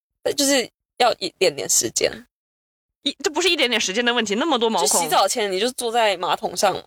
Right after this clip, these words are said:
Speaker 1: 这有点 detail，我有点不好意思。<laughs>
Speaker 2: 他又不好意思第二次了，我看你今天不好意思几次。
Speaker 1: <laughs> 但是我真的觉得拔的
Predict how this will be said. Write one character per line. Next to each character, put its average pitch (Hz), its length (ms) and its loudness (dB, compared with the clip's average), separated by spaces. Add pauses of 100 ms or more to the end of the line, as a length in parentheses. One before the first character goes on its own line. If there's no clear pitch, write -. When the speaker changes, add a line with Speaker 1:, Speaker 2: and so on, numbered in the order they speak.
(100)
Speaker 1:
这 339 120 -4
有 240 80 4
点 180 160 0
detail， 180 420 -2
我 147 160 0
有 233 60 2
点 254 160 0
不 277 40 0
好 - 140 2
意 440 80 4
思。 - 160 -2
<laughs> - 0 -
Speaker 2:
他 480 480 2
又 - 100 4 (120)
不 523 120 2
好 294 80 4
意 330 120 2
思 311 160 -2
第 370 100 0
二 339 200 4
次 - 120 -6
了， 226 140 4
我 226 100 0
看 285 160 2
你 254 60 -4
今 320 100 -4
天 294 160 2
不 302 80 -2
好 339 100 4
意 - 120 0
思 254 100 -2
几 214 160 0
次。 - 160 0
Speaker 1:
<laughs> - 0 -
但 - 880 -2
是 523 120 2
我 480 80 2
真 349 120 0
的 320 80 0
觉 220 120 0
得 214 100 2
拔 202 300 0
的 202 320 2